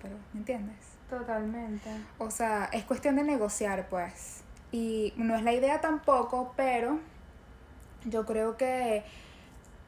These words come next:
Speaker 1: tratar de hacer las cosas así, pues, porque, por ejemplo, en ese caso de, de este padre que yo vi con la niña,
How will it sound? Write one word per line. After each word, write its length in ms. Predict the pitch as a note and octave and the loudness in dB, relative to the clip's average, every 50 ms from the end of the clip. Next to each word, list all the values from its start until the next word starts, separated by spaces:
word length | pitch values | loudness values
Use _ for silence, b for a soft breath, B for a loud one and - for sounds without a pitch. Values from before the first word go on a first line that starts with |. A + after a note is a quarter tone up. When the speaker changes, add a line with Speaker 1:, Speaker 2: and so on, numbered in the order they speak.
| - - - - - - - - | -20 -20 -20 -20 -20 -14 -4 0
Speaker 1:
tratar 360 | B3+ B3 A#3 A#3+ A#3 A3 G#3+ | 2 2 4 4 4 4 4
de 60 | G#3+ | 2
hacer 260 | A3 - - C4+ C4 | 0 0 0 0 2
las 140 | C4+ C#4+ C#4 | 2 0 -2
cosas 380 | - - C#4+ C#4 - D#4 C4+ C4 | 0 0 0 2 2 0 0 0
así, 440 | B3 B3 - - C#4+ C#4 B3+ A3 - | 0 -2 0 0 0 2 0 0 0
pues, 260 | - G#3 G3 G3 F#3+ - - - - - - | 2 2 2 2 0 -2 -8 -16 -20 -12 -6
porque, 300 | - A3+ A3 A3 A3+ A3 | -4 -2 -2 0 -2 -2
por 180 | G#3+ - A3+ A3 | 0 0 0 0
ejemplo, 500 | A3 A3 A#3+ B3 A#3 A3 - G#3+ G3+ - - | 0 0 2 0 0 0 0 -2 -2 -2 -2
en 120 | A#3 A3+ | -4 -4
ese 240 | A3 G#3+ - B3 A#3 | -4 -4 -4 -4 -2
caso 380 | - C4 C4 C4 C4 - D4+ D4 | 0 0 0 0 0 -2 -2 -2
de, 480 | D4+ D4 D4 C#4+ C4+ A#3+ A3+ G#3+ G#3+ - - - | 0 0 0 0 0 -2 -2 -4 -6 -8 -12 -14
de 260 | - A3 A#3 A3 G#3+ | -8 -4 -2 0 0
este 200 | G#3+ G#3 - A#3 | -2 -2 -4 -6
padre 340 | A3+ - B3 B3 B3 B3+ C4+ | -2 2 2 2 4 2 2
que 80 | C4+ C4+ | 0 0
yo 100 | B3 A3 | 0 0
vi 140 | A3 G#3+ G#3+ | 0 0 0
con 160 | A3+ A#3+ B3 | -2 -4 -2
la 80 | B3 | -2
niña, 460 | A#3 A3+ A3+ A3 G#3 G#3 G#3+ B3 C4+ | -2 -2 -2 -2 -2 -2 -2 -4 -6